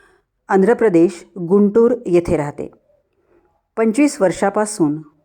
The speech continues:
मी भगवत धर्मात आहे. मी भगवत धर्मात आले तेव्हा मला माझ्या मुलांच्या भविष्याची खूप काळजी होती आणि श्री परमज्योती भगवती भगवानांची मदत मागण्यासाठी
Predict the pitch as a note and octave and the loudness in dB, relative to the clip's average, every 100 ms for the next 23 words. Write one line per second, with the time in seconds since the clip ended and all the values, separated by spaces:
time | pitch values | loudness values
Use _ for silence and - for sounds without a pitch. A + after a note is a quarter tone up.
0 | _ G3+ G#3 E3 E3 E3 F3 F3 F3 E3+ | _ -8 -4 -2 -2 0 0 2 0 0
1 | B2 - - _ _ _ _ _ _ _ | -6 -12 -18 _ _ _ _ _ _ _
2 | _ _ _ - B3+ A#3 A#3 C#4+ A#3+ A#3+ | _ _ _ -8 -2 2 4 4 0 -2
3 | G#3+ G#3+ - D#3 D3+ D#3 - _ _ _ | -2 -4 -4 -2 -2 -4 -8 _ _ _
4 | _ - F3 F#3 G#3 A3+ - - - _ | _ -2 2 2 0 -2 -12 -20 -20 _
5 | _ - G#3+ A#3 B3+ G#3 F3 G3+ G#3 F#3+ | _ -6 0 2 2 0 0 -2 0 2
6 | G#3 B3 B3 B3+ G3+ F3 F3 F#3 F3 F#3 | 2 2 0 0 0 0 -2 -2 -2 -4
7 | D3+ D#3 _ _ B3 B3 - D3 C#3+ D3 | -6 -8 _ _ -6 -4 -2 -2 0 -2
8 | C3+ C#3 - _ _ - _ _ _ _ | -2 -10 -12 _ _ -20 _ _ _ _
9 | _ _ A3+ A#3+ A#3 G#3+ A#3 C4+ C#4 C#4+ | _ _ -2 0 0 2 4 4 4 2
10 | C#4+ A#3 F#3 G#3 G#3 A#3 G3+ E3+ G3 F#3+ | 0 0 0 0 0 0 0 0 2 2
11 | F#3+ F#3+ F#3+ E3 F#3 G3 E3+ D#3 E3+ G3+ | 2 0 0 2 0 0 -2 0 0 0
12 | G3 D#3+ D#3 | -4 -6 -10